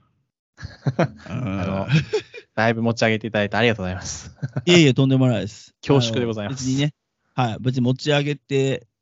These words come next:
Speaker 2: えー、持ち上げたくて持ち上げてるとかではなくて、えー、率直な感想なので。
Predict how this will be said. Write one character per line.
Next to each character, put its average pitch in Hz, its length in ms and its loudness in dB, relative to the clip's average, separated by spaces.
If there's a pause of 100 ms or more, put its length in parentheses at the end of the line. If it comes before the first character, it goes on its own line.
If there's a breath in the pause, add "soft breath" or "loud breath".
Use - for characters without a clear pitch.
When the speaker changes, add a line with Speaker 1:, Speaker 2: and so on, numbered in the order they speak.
(160)
Speaker 2:
え 113 520 -2
ー、 - 160 -8
持 135 80 2
ち 143 120 -4
上 135 160 4
げ 131 140 0
た 135 140 -2
く - 80 -12
て 127 80 2
持 113 120 2
ち - 120 -6
上 113 60 -2
げ 107 100 -4
て 110 120 -4
る 107 100 0
と 107 80 -4
か 101 120 -6
で 101 80 -4
は 92 100 -2
な 107 200 2
く - 140 -16
て、 - 320 -8
え 98 100 -2
ー、 110 160 -2
率 120 200 -4
直 120 140 0
な 110 120 2
感 113 300 0
想 104 240 0
な 104 120 0
の 73 120 -4
で。 - 220 -6